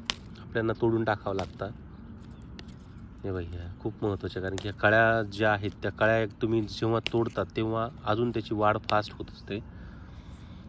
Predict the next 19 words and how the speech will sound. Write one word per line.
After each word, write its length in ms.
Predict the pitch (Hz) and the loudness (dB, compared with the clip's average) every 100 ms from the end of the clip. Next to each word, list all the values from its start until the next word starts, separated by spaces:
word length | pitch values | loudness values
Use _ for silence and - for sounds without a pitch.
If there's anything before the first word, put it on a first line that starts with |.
| - | -4
तर 80 | - | 2
अशा 220 | 110 - | 2 2
पद्धतीने 480 | - 117 127 127 123 | 0 4 4 4 2
हे 100 | 117 | 0
सगळं 260 | - 117 117 | -2 -2 2
चालू 260 | 120 117 | 4 6
आहे. 100 | 104 95 - - - - | 4 0 -10 -16 -14 -4
हे 60 | |
बघा, 140 | 98 90 | -2 -2
ह्या 120 | 90 | -2
कळ्या, 220 | 101 92 - - - | 2 2 0 -12 -10
किती 180 | 117 - | -6 0
कळ्या 220 | 107 98 | 2 2
आलेल्या 260 | 98 98 | 0 -2
आहेत 120 | 90 87 | -4 -4
बघा, 160 | 85 76 - - - - - - - - - - - - - - - - - - - | -8 -10 -16 -18 -18 -18 -18 -18 -18 -18 -16 -16 -18 -18 -16 -16 -16 -16 -16 -16 -8
ह्या 120 | 101 | -6
सगळ्या 280 | 101 98 98 | -2 0 0
कळ्या 260 | - 98 | 2 2